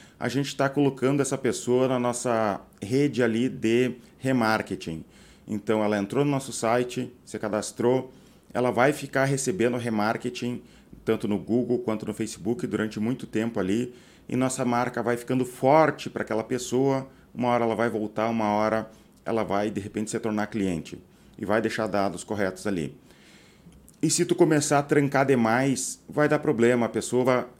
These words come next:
é, na hora que ele tranca ali, é, na hora que tu tranca, coloca, por exemplo, eu, eu vi gente comentando lá de colocar, por exemplo, validação de e-mail. Isso tu vai diminuir o número de cadastro, tu vai complicar o cadastro,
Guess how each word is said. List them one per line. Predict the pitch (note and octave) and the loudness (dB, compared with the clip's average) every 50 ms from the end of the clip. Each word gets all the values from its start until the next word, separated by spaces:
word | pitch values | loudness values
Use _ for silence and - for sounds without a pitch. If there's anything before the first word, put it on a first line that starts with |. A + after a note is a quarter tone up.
| _ | _
é, | - B2 A#2+ A#2+ A#2 A#2 A#2 A2+ A2 | -2 0 2 2 2 2 2 0 0
na | - F2+ A#2+ B2 | 0 0 0 2
hora | B2 B2 | 0 0
que | B2 - C#3 | 0 0 0
ele | B2+ A#2 A#2 A#2 | 0 2 0 -2
tranca | A#2 - A#2 A#2 A#2+ C3+ D3 C#3+ B2 | -4 0 2 2 2 2 2 0 0
ali, | G#2+ A2 B2+ C#3+ C3+ - - - - _ - | 2 2 2 2 0 -2 -6 -14 -20 _ -2
é, | A2 G#2+ | -2 0
na | G#2+ A2 A2 | 0 0 0
hora | A2+ - | 0 -2
que | - | -2
tu | - C3+ B2 | -4 -4 -4
tranca, | - - G#2 A2+ B2+ C#3 C3+ B2 | 0 2 2 2 2 2 -2 -4
coloca, | - - G#2 G2+ A2+ A#2+ B2 | -4 0 0 0 0 -2 -4
por | A2 - G#2 | -6 -2 -2
exemplo, | G#2+ F2 F#2+ A2 A2+ G#2+ - G#2 G2 F#2 F#2 E2+ - - - | -2 0 0 0 -2 0 -2 0 2 2 2 0 -2 -6 -4
eu, | - A2 G#2 G2+ - | -2 -2 0 -2 0
eu | - G2+ G2+ | 0 0 0
vi | F2+ A2 B2+ | 0 0 -2
gente | A#2 G2 A2+ A#2 A#2 - | 0 -2 -4 -4 -6 -4
comentando | - B2+ A2+ A2 G#2 G2 - A2 A#2 A#2 | -2 -2 0 0 -2 0 0 0 0 2
lá | G#2+ G2+ G2 A2 A#2 - - - - - - - - - - - | 2 2 2 0 0 -4 -12 -20 -20 -20 -20 -20 -20 -20 -20 -20
de | - - G2+ A2+ A#2 A#2+ A#2+ A#2+ A#2+ A#2 A#2 A#2 | -16 -4 0 2 2 4 4 4 2 2 0 0
colocar, | A#2 C3 B2+ B2 A#2+ B2 A#2+ - A#2+ A#2 B2 B2 B2+ B2+ B2 A#2+ A#2 A2+ | 0 0 4 4 2 2 2 0 2 2 2 2 2 2 2 2 0 -2
por | A2+ - C3 A#2 | -2 -2 0 0
exemplo, | A#2 F#2+ G2+ A2+ A#2 A#2+ A#2 A#2 B2 B2 B2 A#2+ - - - - - - - - - | 0 0 0 0 0 0 -2 0 2 2 2 0 -2 -8 -20 -20 -20 -20 -20 -20 -20
validação | - F#2 B2 C3 C3+ C3+ A2 C3 A#2+ - - - C3+ C#3 C#3 | -4 0 2 2 2 2 2 0 0 0 0 -2 0 0 2
de | C3 | 2
e-mail. | C3+ C3+ C3+ B2 A2 G#2 G2+ F#2+ F2 E2+ E2 C#2 - - | 2 2 2 2 2 2 2 2 2 2 -2 -4 -8 -6
Isso | - D3 D#3+ D3+ - D#3+ | -4 -4 -4 -4 -6 -8
tu | - | -4
vai | C#3+ C#3+ C#3+ | -2 -2 -2
diminuir | B2+ G#2+ A#2 A#2 A2+ G#2+ A2 | -2 -4 -4 -2 0 0 0
o | B2+ | 0
número | C3 B2+ A#2 A#2 G2 | 0 0 0 0 -2
de | A2 | -2
cadastro, | G#2+ - G2+ G2 A2 B2 C3+ B2+ B2+ - - G#2+ | -2 -2 0 0 2 0 0 -2 -4 -8 -12 -14
tu | G#2+ - - | -14 -12 -6
vai | G2+ G2+ G#2 A2 A2+ A2 | -2 0 0 0 0 -2
complicar | - - C#3 D3 D3 D3 - C#3+ C3+ - - - C3+ B2+ C#3 D3+ D3 - | -2 -2 -2 -2 -2 -2 -2 -2 -2 -2 -2 2 4 4 4 2 0 -4
o | |
cadastro, | C3 - - C3 A#2 G#2+ A#2 A#2 A#2+ A#2 - - - G2 F#2+ - | -6 -2 -2 0 2 4 2 4 2 0 -4 -8 -8 -8 -8 -10